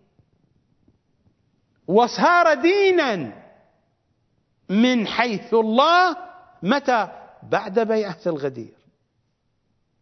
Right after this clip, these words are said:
فتقدم الجار والمجرور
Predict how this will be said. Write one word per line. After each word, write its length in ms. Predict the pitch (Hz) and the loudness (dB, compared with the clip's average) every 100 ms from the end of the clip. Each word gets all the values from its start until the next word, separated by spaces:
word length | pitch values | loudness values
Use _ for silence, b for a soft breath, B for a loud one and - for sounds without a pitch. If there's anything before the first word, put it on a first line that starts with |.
| _ | _
فتقدم 920 | 151 151 175 226 208 160 185 160 131 B B B | -6 -4 -2 -2 -2 -2 -2 0 -2 B B B
الجار 540 | 185 175 131 202 226 196 | -4 -4 0 2 2 0
والمجرور 1000 | 190 180 170 165 160 151 190 269 311 | 2 2 0 -2 -2 0 2 2 0